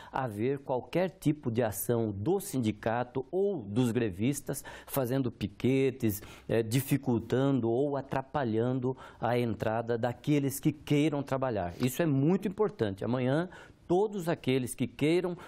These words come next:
vão trabalhar tranquilamente, sem nenhum problema em relação à greve. Outra coisa também que se decidiu e é importante, é, aqueles que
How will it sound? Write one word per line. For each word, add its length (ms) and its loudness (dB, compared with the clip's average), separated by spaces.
vão 380 0
trabalhar 640 0
tranquilamente, 1000 0
sem 280 0
nenhum 540 4
problema 640 0
em 100 2
relação 520 0
à 40 0
greve. 400 0
Outra 320 0
coisa 340 0
também 360 0
que 120 -10
se 160 -4
decidiu 560 2
e 140 4
é 80 4
importante, 760 0
é, 300 2
aqueles 540 -2
que 200 4